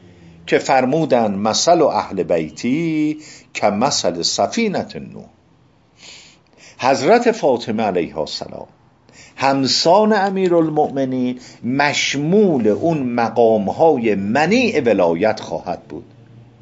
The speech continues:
و چون قلب مطهر پیامبر اکرم که نه تنها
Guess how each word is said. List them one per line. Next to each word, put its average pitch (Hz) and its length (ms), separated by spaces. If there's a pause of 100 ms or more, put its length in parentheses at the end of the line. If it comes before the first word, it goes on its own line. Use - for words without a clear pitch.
(460)
و 160 140
چون 214 240
قلب 220 500
مطهر 185 720
پیامبر 123 680
اکرم 98 440
که 120 160
نه 160 140
تنها 95 560